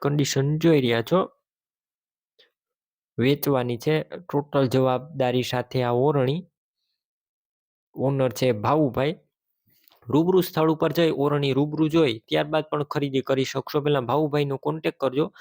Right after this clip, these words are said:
ભાવુભાઈના નંબર કઈ રીતના મેળવવા, તેની માહિતી આગળ મળી જશે. વીડિયો પૂરો જોતા રહેજો. ઓરણી રૂબરૂ સ્થળ ઉપર જોવા જાવ, તો ભાવુભાઈને ફોન કરીને જજો, કેમ કે આ ઓરણી વેચાઈ જશે, તમારે ખોટો ધક્કો થશે.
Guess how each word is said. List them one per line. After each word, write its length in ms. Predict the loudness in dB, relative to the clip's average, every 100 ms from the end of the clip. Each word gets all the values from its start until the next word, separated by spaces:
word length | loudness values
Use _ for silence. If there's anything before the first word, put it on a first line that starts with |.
| -20 -14 0
ભાવુભાઈના 560 | 2 4 2 0 0 0
નંબર 280 | 0 0 2
કઈ 120 | 0
રીતના 300 | -2 -4 -4 0
મેળવવા, 360 | 2 4 2
તેની 280 | 0 -4 -2
માહિતી 360 | -2 -2 -2 -2
આગળ 260 | -2 -4
મળી 260 | -2 0 0
જશે. 260 | 0 -4 -8
વીડિયો 260 | -4 0 0
પૂરો 280 | 0 -2 0 0
જોતા 300 | -2 2 0
રહેજો. 220 | -2 -2 -4 -4 -20 -20 -14 0
ઓરણી 400 | 4 6 4 4
રૂબરૂ 360 | 4 4 4 2
સ્થળ 320 | 0 2 2
ઉપર 180 | 0 0
જોવા 280 | 2 2 2
જાવ, 220 | 0 2
તો 80 | 0
ભાવુભાઈને 720 | 0 0 2 2 0 0 -2 -4 _ -20 _
ફોન 280 | 0 2 2
કરીને 380 | 2 2 2 0
જજો, 280 | 0 0 0
કેમ 200 | 0 -2
કે 140 | 0 2
આ 80 | 2
ઓરણી 280 | 2 2 2
વેચાઈ 380 | 0 0 -2 0
જશે, 240 | -2 -4 -4
તમારે 280 | -4 -2 -2
ખોટો 280 | -6 -6 -2
ધક્કો 380 | -2 -2 -4 -2
થશે. 260 | 0 0